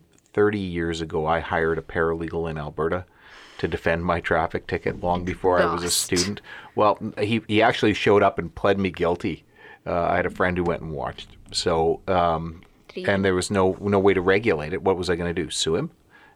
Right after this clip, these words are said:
Speaker 1: You know, <laughs> at the
Speaker 2: Yeah.
Speaker 1: time. So there was, uh, no law society to complain to about it. He just, I paid him three hundred and twenty-five dollars and he went and pled me guilty.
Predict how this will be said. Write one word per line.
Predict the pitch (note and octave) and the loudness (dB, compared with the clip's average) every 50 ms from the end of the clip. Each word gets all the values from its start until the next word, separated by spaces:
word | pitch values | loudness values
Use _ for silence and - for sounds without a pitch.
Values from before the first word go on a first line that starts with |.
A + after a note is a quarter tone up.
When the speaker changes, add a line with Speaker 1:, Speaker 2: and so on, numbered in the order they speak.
| - | -10
Speaker 1:
You | - D#2+ | -4 0
know, | F2+ - - - - - _ | 0 0 0 -2 -6 -18 _
<laughs> | - - _ _ - | -20 -20 _ _ -10
at | E2+ - | -8 -6
the | - | -4
Speaker 2:
Yeah. | - - | -4 -4
Speaker 1:
time. | F2 E2 E2+ F#2 - _ _ - - - - - - | -4 -4 -4 -6 -8 _ _ -20 -20 -20 -20 -16 -10
So | - - G2 F#2 F2+ E2+ D#2+ - - | -6 -2 2 4 4 4 2 0 -2
there | G2 F#2+ F2+ E2+ | -2 0 0 0
was, | D#2+ E2 F2 F2 - - | 0 0 -2 -2 0 2
uh, | F#2+ F2 E2+ E2 - | 2 4 4 2 2
no | F#2 F#2 F2 | 0 0 0
law | E2+ E2 D#2+ E2+ A2 | 2 2 4 2 4
society | - - - - G2+ F2 E2+ E2 D#2+ | 2 0 0 0 0 0 0 0 -4
to | D#2+ E2 | -8 -10
complain | - - D#2+ D2+ - - D#2+ E2 E2 - | -10 -10 -10 -10 -8 -8 -8 -8 -8 -8
to | - E2 D#2+ | -6 -4 -4
about | D#2+ D#2 D2+ D#2+ F2+ | -4 -2 -2 -2 -2
it. | A2+ A2+ _ - | -4 -4 _ -14
He | - - F2 | -18 -14 -8
just, | E2+ F2 E2+ - _ _ - | -8 -8 -8 -10 _ _ -8
I | - E2+ E2+ - _ _ _ _ _ - | -6 -6 -6 -6 _ _ _ _ _ -2
paid | - F#2+ E2+ | -2 -2 0
him | F2+ F2 | -2 -4
three | - - F#2 | -2 0 0
hundred | F2+ F2+ F2 | 0 0 -2
and | F2 F2 | -4 -4
twenty-five | - F#2 F#2 F2 - F2+ F2 E2 | -4 -4 -4 -2 -2 -2 -2 0
dollars | D#2+ C#2+ E2 F#2+ G2 G2 - | -2 -2 0 0 -2 -2 -2
and | G2 | -4
he | F#2 | -4
went | F#2+ G2 D2+ | -2 -2 -4
and | F#2+ | -4
pled | - - G2+ G2+ | -2 -2 -2 -2
me | G2+ G2+ | -2 -4
guilty. | G2+ A2+ C3+ C3+ - A#2 - | -4 -4 -4 -4 -8 -14 -16